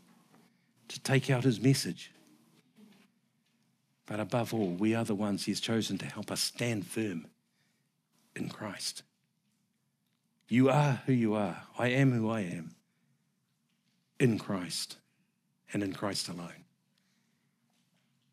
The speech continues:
He's cancelled that sin. And I, I'm, I'm gonna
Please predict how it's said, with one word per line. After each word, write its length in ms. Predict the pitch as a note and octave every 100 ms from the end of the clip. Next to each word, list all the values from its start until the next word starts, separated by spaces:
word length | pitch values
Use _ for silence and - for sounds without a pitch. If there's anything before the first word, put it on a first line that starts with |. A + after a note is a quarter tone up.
| _ _ _
He's 300 | A2 G#2 -
cancelled 400 | C3+ B2+ C3 A2+
that 160 | G#2+
sin. 440 | - - G2 F2 F#2
And 140 | G2+
I, 240 | - C3+
I'm, 140 | C3+ B2
I'm 160 | D3+ E3+
gonna 300 | C#3 A#2+